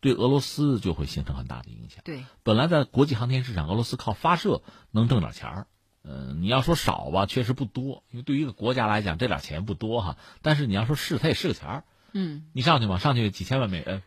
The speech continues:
Speaker 1: 几千万美元就两千到五千万差不多啊，就，就上去。
Speaker 2: 嗯。
Speaker 1: 现在你说这个允许或者接受一些所谓的游客，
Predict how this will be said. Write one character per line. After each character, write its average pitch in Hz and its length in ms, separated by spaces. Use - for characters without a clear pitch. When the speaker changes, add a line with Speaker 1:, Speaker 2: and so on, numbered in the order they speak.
Speaker 1:
几 - 120
千 - 160
万 117 100
美 92 120
元 85 120
就 101 300
两 92 240
千 117 160
到 110 80
五 87 140
千 107 160
万 98 160
差 76 100
不 69 80
多 67 140
啊， 69 160
就， 90 120
就 92 60
上 90 200
去。 - 120
Speaker 2:
嗯。 175 160
Speaker 1:
现 147 140
在 123 120
你 92 120
说 120 240
这 110 120
个 95 220
允 143 300
许 82 220
或 113 160
者 92 100
接 180 400
受 131 240
一 95 120
些 104 200
所 76 200
谓 95 160
的 90 80
游 92 240
客， 139 300